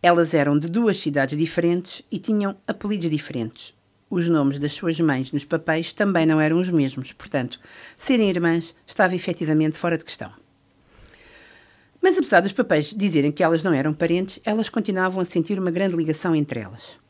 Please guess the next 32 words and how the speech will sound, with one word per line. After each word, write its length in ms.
Além 240
de 60
serem 180
muito 180
parecidas, 640
as 240
datas 360
de 60
nascimento 420
serem, 260
serem 220
muito 160
semelhantes, 680
as 120
origens 400
também 300
eram 140
estranhamente 600
semelhantes. 680
Ambas 260
tinham 160
nascido 300
na 60
República 440
Dominicana 680
em 140
mil 180
novecentos 400
e 40
oitenta 260
e 40
nove 260